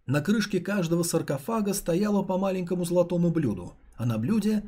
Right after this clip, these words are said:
совершенно неподобающая обстановке картина. Фрукты – иссохшие и сморщенные до такой степени, что остались лишь косточки,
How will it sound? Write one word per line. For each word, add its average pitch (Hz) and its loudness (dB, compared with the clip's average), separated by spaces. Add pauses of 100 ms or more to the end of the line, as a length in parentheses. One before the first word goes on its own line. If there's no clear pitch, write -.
совершенно 190 0
неподобающая 190 0
обстановке 180 -4
картина. 170 -4 (360)
Фрукты – - -2 (240)
иссохшие 131 -4 (100)
и 170 -2
сморщенные 170 -2
до 151 -2
такой 175 2
степени, 127 -4 (140)
что - -6
остались 202 0
лишь 202 0
косточки, - -6